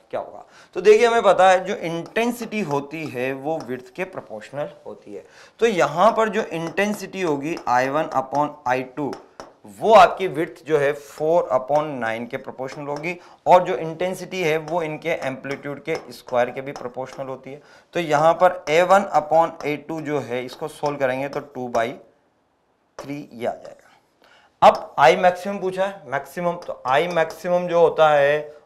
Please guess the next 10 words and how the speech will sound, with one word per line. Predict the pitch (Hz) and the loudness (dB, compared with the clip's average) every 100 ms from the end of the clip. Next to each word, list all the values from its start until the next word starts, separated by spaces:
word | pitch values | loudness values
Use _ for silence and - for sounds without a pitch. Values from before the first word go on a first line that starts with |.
| _ 131 | _ 0
और | 135 - | 0 0
I | 131 160 180 | 2 2 0
मिनिमम | 151 147 147 151 | -4 -4 -2 -2
का | 151 151 | 2 2
जो | 147 | 2
रेशियो | 135 120 131 - 165 | -2 -4 -6 -2 2
होता | 151 123 135 131 | 2 2 2 0
है, | 113 110 - - _ _ _ _ _ _ _ _ _ - | 0 -4 -6 -14 _ _ _ _ _ _ _ _ _ -4
I | 127 | -2
मैक्सिमम | 143 135 - 160 160 | -2 -6 -6 -6 -6